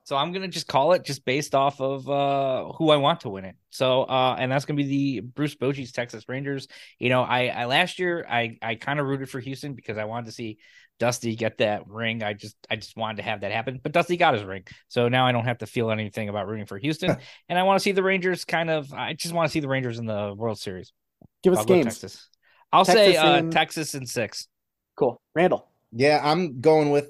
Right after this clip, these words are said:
Speaker 2: the head over the heart on this one. I do not want the Astros to win. I do think they are going to win. I do think they're gonna take an extra game. Versus Jeremy's prediction, I am calling Houston in seven in a very hard-fought, very contentious, very bitterly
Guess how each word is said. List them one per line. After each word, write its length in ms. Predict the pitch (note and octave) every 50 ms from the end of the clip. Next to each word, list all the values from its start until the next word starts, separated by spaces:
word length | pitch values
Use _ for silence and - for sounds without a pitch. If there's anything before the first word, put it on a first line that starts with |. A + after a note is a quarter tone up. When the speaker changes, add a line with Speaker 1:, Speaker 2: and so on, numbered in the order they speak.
| - A#2
Speaker 2:
the 120 | A#2 B2+
head 200 | A2 C3+ B2+ B2+
over 220 | B2+ B2 A#2+ A#2 A2+
the 60 | A#2
heart 240 | A#2 B2+ A#2+ A#2+ B2
on 80 | A#2+
this 180 | A#2+ B2 B2 -
one. 120 | B2 A#2+ F2+
I 80 | A2+
do 120 | A2+ A2+ A#2+
not 200 | A#2 A2 F2 G2
want 260 | G2+ A2 G#2 A#2 A2+
the 120 | C#3 C3+
Astros 440 | C#3 C#3+ D3+ C#3+ - D#3 C#3+ C#3+ C#3+
to 100 | - D3+
win. 300 | D3 D3+ D#3 F3 G#3 A3+ A3+ _ _ _ _ -
I 60 | A#2+
do 120 | A#2 A#2+ A#2
think 220 | A#2 B2 A#2 A#2
they 100 | A2+ A2
are 140 | A2 A#2+ B2+
going 240 | C3 C3 C3 C3 B2+
to 80 | C3
win. 200 | B2+ C3 C3 C3+
I 140 | C3 A2 A2+
do 140 | A2+ A#2+ B2
think 160 | B2+ B2 G#2+
they're 100 | - A2
gonna 160 | A2 A2+ A2
take 200 | - C3+ A#2 G#2
an 80 | A2+ A2+
extra 260 | A2 - - - G2
game. 360 | G2 A2 A2+ C3 E3 G#3 G#3 - _ _ _ _ -
Versus 260 | C3 C3+ B2+ C3+ B2+
Jeremy's 360 | C3 C3+ C3 C3 C3+ C3+ C3
prediction, 420 | - C#3 B2+ B2+ B2 - B2+ A#2 A2
I 200 | - A2+ A#2 B2
am 200 | B2 A#2 A2+ A2+
calling 420 | - A#2+ A#2+ A#2 A#2 A2+ A2 G2 - -
Houston 420 | - D3+ D#3 C3+ - - D3+ C#3 C#3
in 160 | A#2+ A#2 A2+
seven 640 | A2 - - - B2+ A#2+ A#2 A#2+ B2 B2 B2+ B2+ B2+ - - - - _ -
in 100 | A#2+ G#2+
a 80 | G#2+
very 400 | G#2+ G#2 A#2 A#2 A2+ A2+ A2 G#2+
hard-fought, 840 | - - - C3 B2+ C#3 C3 A#2+ - - A#2+ A#2 A#2 A#2 - - -
very 380 | D#2 G#2+ G#2 G2 A2+ A2+ G#2+ G2+
contentious, 560 | - - G#2+ - - C3 A#2+ A#2 - A#2+ G#2+
very 240 | G2+ A2 G#2+ G#2+ G2+
bitterly 600 | F#2+ F#2 A#2 A#2 A#2+ A#2 A2 A2+ A2+ A2 G#2+